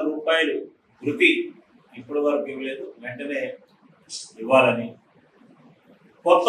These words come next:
మెడికల్ కాలేజీలు ప్రైవేటీకరణ ప్రయత్నాలను, మీ, మీ యొక్క కుటుంబాల వారికి అమ్ముకుని సొమ్ము చేసుకునేటువంటి ప్రయత్నాలను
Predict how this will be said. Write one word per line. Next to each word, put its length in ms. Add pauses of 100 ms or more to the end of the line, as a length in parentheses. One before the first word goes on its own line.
(100)
మెడికల్ 420
కాలేజీలు 540 (500)
ప్రైవేటీకరణ 680 (140)
ప్రయత్నాలను, 600 (2750)
మీ, 100 (100)
మీ 160
యొక్క 200 (140)
కుటుంబాల 440 (100)
వారికి 380 (1080)
అమ్ముకుని 460
సొమ్ము 280
చేసుకునేటువంటి 760 (760)
ప్రయత్నాలను 600